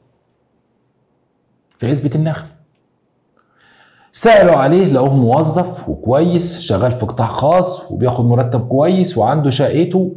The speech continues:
وافقوا عليه، وخاصة إن ريا كانت بتحبه، رغم إن أبوها وأمها قالوا لها: "يا بنتي، الشاب ده مش وظيفة مستمرة،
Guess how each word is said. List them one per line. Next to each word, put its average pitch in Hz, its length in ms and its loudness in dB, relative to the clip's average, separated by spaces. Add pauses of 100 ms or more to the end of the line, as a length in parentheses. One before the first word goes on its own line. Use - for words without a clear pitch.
(140)
وافقوا 151 420 2
عليه، 170 140 2
وخاصة 160 640 0
إن 165 140 2
ريا 180 320 4
كانت 185 300 2
بتحبه، 196 580 2 (1600)
رغم 170 240 4
إن 175 140 4
أبوها 180 360 4
وأمها 180 280 4
قالوا 180 180 4
لها: 165 180 2
"يا 160 140 2
بنتي، 214 760 2
الشاب 175 500 0
ده 220 460 0 (160)
مش 139 220 0
وظيفة 156 800 0 (160)
مستمرة، 120 840 0